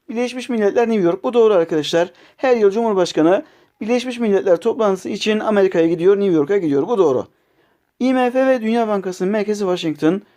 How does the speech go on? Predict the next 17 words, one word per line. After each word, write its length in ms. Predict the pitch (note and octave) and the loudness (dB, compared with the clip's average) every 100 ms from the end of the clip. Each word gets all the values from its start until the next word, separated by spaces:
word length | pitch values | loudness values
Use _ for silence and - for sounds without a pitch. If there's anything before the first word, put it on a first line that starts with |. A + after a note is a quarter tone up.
| _ _ - | _ _ -8
Dünyada 480 | A#3 A#3 A3+ B3 B3 | -2 0 2 0 0
paranın 320 | A3+ A3 G#3+ | -2 0 0
yönetildiği 520 | G#3 F#3+ F#3 F3+ F3+ | 0 0 -2 -2 0
yer 120 | F3+ - | 0 0
Amerika. 520 | E3 E3+ D#3+ F3 F#3 | 0 0 0 -2 -2
Ekonominin 480 | F#3+ F#3+ F3+ E3+ D#3+ | -4 -2 0 2 0
merkezi, 400 | F3 E3+ E3 D#3+ | 0 -2 -2 -2
ekonominin 500 | - F3+ E3 D#3+ D3+ | -2 -2 0 2 2
bir 140 | E3+ D#3+ | 0 0
numarası. 460 | D3 C#3 C#3 G#3 - _ _ _ | 0 -2 0 0 -2 _ _ _
Washington 640 | A#3+ A#3+ A3+ - G3 A#3+ - _ | -2 -2 -4 -2 -2 -2 -8 _
hem 260 | C4+ B3+ | -4 -4
I 160 | - G#3 | -2 0
M 180 | F#3+ F3 | 0 0
F'nin 440 | F#3 F3 G3+ A3+ _ _ - | 0 0 0 -2 _ _ -10
hem 260 | B3 G3+ | -4 2
de 240 | F#3+ A3 | 2 2